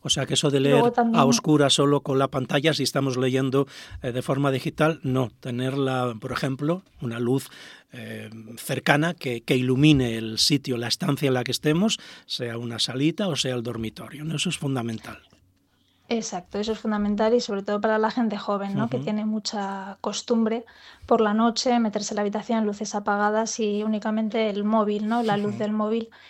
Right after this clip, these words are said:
Speaker 2: que nos podría, bueno, nos podría dañar, ¿no? Si no lo hacemos con cuidado y si no tenemos en cuenta estas recomendaciones.
Speaker 1: A ver si
Speaker 2: Y
Speaker 1: papá y
Speaker 2: luego, por
Speaker 1: mamá no se dan,
Speaker 2: supuesto
Speaker 1: no se dan cuenta que estamos, que no estamos durmiendo, sino que estamos con la,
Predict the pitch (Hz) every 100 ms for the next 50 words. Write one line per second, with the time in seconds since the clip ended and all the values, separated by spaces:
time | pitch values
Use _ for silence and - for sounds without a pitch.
0 | - - 220 208 - 202 214 208 202 196
1 | 190 220 208 254 226 - 208 208 196 196
2 | 220 214 - 240 214 226 233 202 208 247
3 | 320 247 226 208 202 220 202 202 - 226
4 | 220 208 233 269 262 220 202 208 196 196
5 | 208 208 208 208 202 196 214 214 202 196
6 | 196 - 233 208 180 - - 123 123 151
7 | 131 220 139 139 139 139 139 139 139 143
8 | 135 135 214 139 135 - 135 135 147 135
9 | 135 127 - 131 131 135 135 - - -
10 | 151 139 - 156 151 151 147 165 156 139
11 | 131 294 139 139 - 131